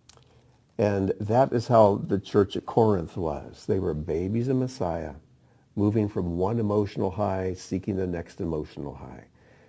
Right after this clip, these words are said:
We must wean ourselves from that, and God is trying to raise us up into mature believers, where we walk in the strength of our faith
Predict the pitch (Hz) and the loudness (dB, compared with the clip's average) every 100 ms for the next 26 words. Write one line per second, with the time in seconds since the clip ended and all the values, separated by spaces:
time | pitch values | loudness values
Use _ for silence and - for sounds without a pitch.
0 | _ - 101 117 139 123 104 80 85 104 | _ -2 2 6 6 4 0 -2 -2 -2
1 | 104 87 - 85 80 90 85 80 78 - | -2 -4 -4 -4 -4 -6 -6 -4 -6 -6
2 | 87 80 85 110 120 90 - 107 95 85 | -6 -4 -2 -2 -4 -8 -6 -4 -2 -2
3 | 87 92 85 80 95 - 90 87 - 95 | -2 -2 -4 -6 -8 -6 -6 -6 -4 -2
4 | 98 95 92 92 87 - - _ - - | -2 -2 -4 -4 -6 -12 -16 _ -20 -20
5 | _ 120 113 104 110 127 139 113 - - | _ 2 4 6 4 4 2 2 -2 -2
6 | 123 120 120 - 95 87 78 - - - | 2 2 2 -2 -2 -2 -4 -8 -4 4
7 | 151 220 214 - | 6 4 -2 -12